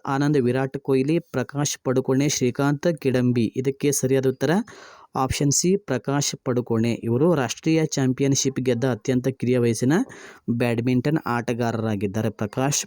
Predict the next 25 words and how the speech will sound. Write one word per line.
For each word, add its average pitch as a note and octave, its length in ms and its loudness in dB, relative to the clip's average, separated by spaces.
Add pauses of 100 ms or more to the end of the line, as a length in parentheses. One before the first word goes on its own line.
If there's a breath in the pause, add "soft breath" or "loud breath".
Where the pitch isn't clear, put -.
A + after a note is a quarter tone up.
(100)
ಪಡುಕೋಣೆ. A2 480 0
ಆಪ್ಷನ್ A2 340 0
ಸಿ F#3 260 2
ರೈಟ್ A#2+ 320 -2
ಆನ್ಸರ್. G2+ 340 -4 (1160 loud breath)
ಭೂಮಿಯ, G3 340 6 (600)
ಭೂಮಿಯಲ್ಲಿರುವ E3+ 580 4
ಉಪ್ಪು D3 340 2
ನೀರಿನ E3+ 300 4
ಶೇಕಡಾ D3+ 420 0
ಪ್ರಮಾಣ C#3 380 2
ಎಷ್ಟು? B2 400 2
ತೊಂಬತ್ತೈದು B2+ 680 2
ಶೇಕಡ, C3+ 360 0
ತೊಂಬತ್ತೇಳು B2+ 680 0
ಶೇಕಡ, C3 340 -2
ಎಪ್ಪತ್ತೈದು B2+ 720 0
ಶೇಕಡ, B2+ 400 0
ಐವತ್ತು A#2+ 380 0
ಶೇಕಡ. A2 360 -2 (640 loud breath)
ಇದಕ್ಕೆ E3 340 0
ಸರಿಯಾದ D3+ 360 0
ಉತ್ತರ D3+ 220 -2 (220)
ಆಪ್ಷನ್ B2+ 500 2
ಬಿ D#3+ 360 2